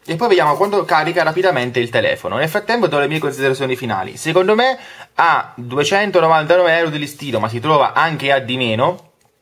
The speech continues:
su online, sinceramente è un telefono anche dual SIM che funziona benissimo online, sul browser, per email, in scrittura, tutto quanto. Devo dire che il telefono mi ha stupito davvero, uno schermo eccezionale dal punto di vista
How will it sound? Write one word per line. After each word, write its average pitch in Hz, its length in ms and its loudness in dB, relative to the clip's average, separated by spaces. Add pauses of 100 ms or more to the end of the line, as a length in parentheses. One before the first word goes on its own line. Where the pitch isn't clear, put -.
(760)
su - 160 -10
online, 123 520 2
sinceramente 190 840 0
è 147 300 -2
un 131 120 -4
telefono 147 400 2
anche 123 280 2
dual 131 240 2
SIM 180 340 -2
che 143 140 -4
funziona 127 400 -2
benissimo 151 680 -2
online, 156 760 0
sul 151 220 -4
browser, 151 840 0
per 123 180 2
email, 156 540 -2
in 123 80 -2
scrittura, 151 720 -2
tutto 135 260 -4
quanto. 151 560 0 (320)
Devo 170 200 2
dire 214 180 0
che 151 80 0
il 147 80 -2
telefono 165 460 2
mi 147 120 0
ha 151 80 0
stupito 147 440 -4
davvero, 151 500 2
uno 139 160 4
schermo 160 400 0
eccezionale 147 680 0
dal 123 100 0
punto 143 240 -6
di 131 80 -6
vista 131 500 -2